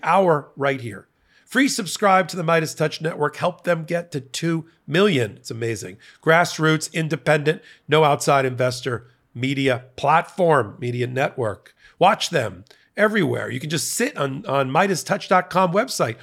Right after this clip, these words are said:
all day long. You'll get the podcast. You'll get the writing, the research. We're breaking news stories. You'll get it all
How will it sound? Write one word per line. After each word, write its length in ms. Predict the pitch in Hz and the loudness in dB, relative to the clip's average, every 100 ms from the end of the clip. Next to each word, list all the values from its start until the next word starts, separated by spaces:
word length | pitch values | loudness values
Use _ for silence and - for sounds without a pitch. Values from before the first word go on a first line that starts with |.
| - | -12
all 220 | - 202 226 | 0 2 4
day 200 | 196 196 | 2 2
long. 420 | 202 220 143 104 - - _ | 2 2 0 -4 -12 -20 _
You'll 160 | - 170 | -2 0
get 180 | 190 190 | 2 -2
the 60 | |
podcast. 680 | - 185 226 233 175 139 123 | 0 2 2 2 2 2 0
You'll 100 | 160 | -2
get 180 | 156 185 | -2 -2
the 100 | 180 | 0
writing, 480 | 160 190 226 196 131 | 2 2 2 -2 0
the 100 | 147 | -2
research. 580 | 151 220 214 185 135 127 | 0 -2 -2 0 0 0
We're 80 | 131 | -2
breaking 480 | 151 226 226 196 | 0 0 0 -2
news 200 | 190 233 | 0 0
stories. 680 | - 208 165 139 104 - - _ _ _ _ _ | -2 0 2 2 -2 -10 -14 _ _ _ _ _
You'll 200 | 196 208 | -2 0
get 200 | 196 254 | 4 4
it 100 | 240 | 6
all 520 | 254 202 104 - _ | 6 6 4 -8 _